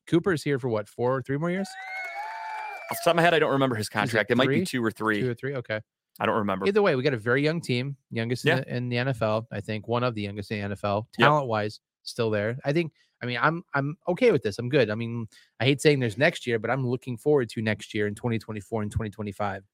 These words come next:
Speaker 2: And this just shows you Andrew Berry's process and what he's doing, because you have these guys who it took a little while for them to flash,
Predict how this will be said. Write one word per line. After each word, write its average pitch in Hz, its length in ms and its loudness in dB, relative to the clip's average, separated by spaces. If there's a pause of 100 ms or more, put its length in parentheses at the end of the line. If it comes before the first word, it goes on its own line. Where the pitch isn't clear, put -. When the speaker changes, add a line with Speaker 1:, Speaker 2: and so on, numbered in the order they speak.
(300)
Speaker 2:
And 139 120 4
this 151 100 4
just 170 220 0
shows 143 320 6
you 135 220 4
Andrew 120 240 2
Berry's 110 340 6
process 110 540 2
and 101 100 -4
what 101 140 4
he's 101 180 -2
doing, 160 260 2
because 107 460 4 (800)
you 110 160 4
have 120 160 6
these 131 200 0
guys 117 360 4
who 120 140 2
it 104 100 0
took - 160 0
a 123 40 4
little 117 200 4
while 104 260 4
for 113 140 -4
them 107 140 2
to 104 60 -4
flash, 107 480 0